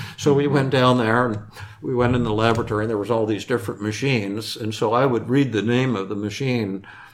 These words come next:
which I would have no idea what it was. So, you know, I see you've got one of those inverse thromboskopic, you know,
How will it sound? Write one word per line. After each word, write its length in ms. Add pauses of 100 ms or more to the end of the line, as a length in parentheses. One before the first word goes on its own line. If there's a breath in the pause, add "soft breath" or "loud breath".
(240 loud breath)
which 200
I 40
would 240
have 140
no 160
idea 260
what 160
it 120
was. 340
So, 100
you 140
know, 100
I 220
see 160
you've 140
got 160
one 120
of 120
those 240
inverse 600
thromboskopic, 1120
you 80
know, 280